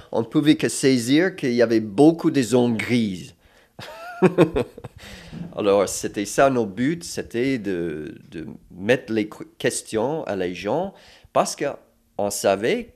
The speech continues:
que c'était si important, ce sujet, que ça n'allait pas passer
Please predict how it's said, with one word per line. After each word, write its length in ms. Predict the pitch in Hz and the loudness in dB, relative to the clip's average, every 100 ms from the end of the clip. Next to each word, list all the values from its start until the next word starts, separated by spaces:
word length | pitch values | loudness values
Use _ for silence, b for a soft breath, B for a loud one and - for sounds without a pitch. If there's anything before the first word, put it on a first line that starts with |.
| _ | _
que 140 | 123 | -8
c'était 600 | 104 - - 101 95 92 - | -4 -6 -4 -6 -6 -6 -10
si 420 | - - 208 233 | -12 -8 -4 -4
important, 540 | 147 - 104 - 120 120 | -4 -6 -10 -10 -10 -10
ce 100 | - | -14
sujet, 600 | - - 110 92 110 180 b b b b b b b | -16 -14 -12 -2 -2 -2 b b b b b b b
que 100 | - | -8
ça 180 | 113 - | 0 2
n'allait 420 | 117 107 101 127 | 2 2 2 2
pas 540 | 156 - 151 170 180 - | 2 0 0 0 -4 -6
passer 680 | 131 120 - 151 165 185 | -6 -6 -6 -4 -4 -6